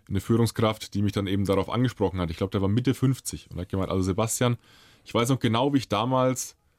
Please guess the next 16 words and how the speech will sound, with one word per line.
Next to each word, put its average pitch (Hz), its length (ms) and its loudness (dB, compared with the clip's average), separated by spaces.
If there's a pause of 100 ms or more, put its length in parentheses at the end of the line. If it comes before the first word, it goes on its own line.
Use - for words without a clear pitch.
(260)
als 101 220 -2
Zivildienstleistender 123 1000 2
diesen 113 240 2
Rollstuhltag 110 680 2
hatte.“ 104 300 -4
Also 87 160 -6
das 92 100 -6
sind 98 140 -2
siebenunddreißig 110 640 2
Jahre. 101 380 2 (640)
Und 87 120 -8
trotzdem 92 300 0
bleibt's 95 240 0
im 107 80 0
Gedächtnis. 104 460 0
Ich - 180 -12